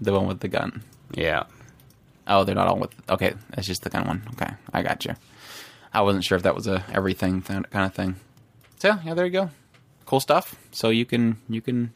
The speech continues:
Speaker 1: pet your waifu in V R with your Switch now. You don't have to buy a thousand dollar P C and a thousand dollar headset and thousand dollar remotes.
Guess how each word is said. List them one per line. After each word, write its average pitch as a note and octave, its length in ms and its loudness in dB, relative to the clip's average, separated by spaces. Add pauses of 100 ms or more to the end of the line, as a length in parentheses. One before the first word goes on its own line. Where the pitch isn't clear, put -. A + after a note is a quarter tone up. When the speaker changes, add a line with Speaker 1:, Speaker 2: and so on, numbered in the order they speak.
(180)
Speaker 1:
pet A2+ 240 0
your C3+ 100 0
waifu A2+ 520 4 (140)
in G#2+ 220 0
V A2 180 4
R A2+ 140 8
with A2+ 140 2
your B2 100 0
Switch - 300 -2
now. G#2 240 -2 (120)
You A2 80 -2
don't G#2+ 120 2
have A2+ 100 0
to A2 80 0
buy A2 440 4 (640)
a A#2 100 2
thousand A#2 360 4
dollar A2 180 6
P G#2+ 220 0
C A2+ 420 4
and G2+ 420 2 (380)
a - 80 -2
thousand G#2 360 4
dollar G#2 240 6
headset A2 500 2 (400)
and G#2 180 0
thousand G#2 280 4
dollar G#2 200 6
remotes. A#2 500 0